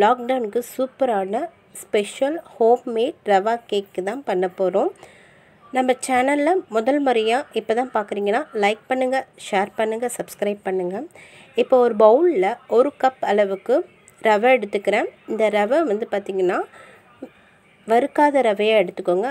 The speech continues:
அப்போ தான் cake வந்து நம்ம சாஃப்டா கிடைக்கும். வறுக்காத ரவை எடுத்துட்டு,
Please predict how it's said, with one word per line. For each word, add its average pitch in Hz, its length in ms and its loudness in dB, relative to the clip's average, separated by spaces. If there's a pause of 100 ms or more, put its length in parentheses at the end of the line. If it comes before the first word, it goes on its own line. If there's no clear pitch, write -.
அப்போ 233 260 -2
தான் 311 100 -4 (120)
cake 233 340 -2
வந்து 208 240 -2
நம்ம 196 160 -4 (100)
சாஃப்டா 196 360 0 (100)
கிடைக்கும். 190 420 -6 (220)
வறுக்காத 233 560 -2
ரவை 190 200 -2 (160)
எடுத்துட்டு, 190 400 -6